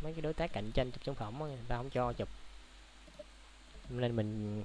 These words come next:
hạn chế vô trong quầy của người ta chụp nha các bạn. Mình đứng ở ngoài thôi. Mình lấy cái view của họ thôi.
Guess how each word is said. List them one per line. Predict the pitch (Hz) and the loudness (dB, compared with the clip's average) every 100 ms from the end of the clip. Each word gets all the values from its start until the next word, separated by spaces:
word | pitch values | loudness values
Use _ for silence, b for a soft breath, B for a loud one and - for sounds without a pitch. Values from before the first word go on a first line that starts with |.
| - | 2
hạn | - 101 113 | 2 0 4
chế | 131 156 156 | 6 6 6
vô | 131 | 6
trong | 123 117 | 4 4
quầy | 101 | 2
của | 113 | 2
người | 113 | 2
ta | 117 | 4
chụp | 113 104 | 2 0
nha | 120 | 2
các | 120 | 2
bạn. | 104 107 - 123 | 2 0 -2 0
Mình | 117 | 4
đứng | 131 147 | 4 8
ở | |
ngoài | 127 110 104 | 8 10 8
thôi. | 120 123 127 - - - - - | 8 8 8 6 4 -8 -10 -2
Mình | 117 | 4
lấy | 113 | 6
cái | 147 131 | 8 10
view | 131 127 | 12 12
của | 135 | 12
họ | 113 101 120 | 8 4 2
thôi. | 120 | 0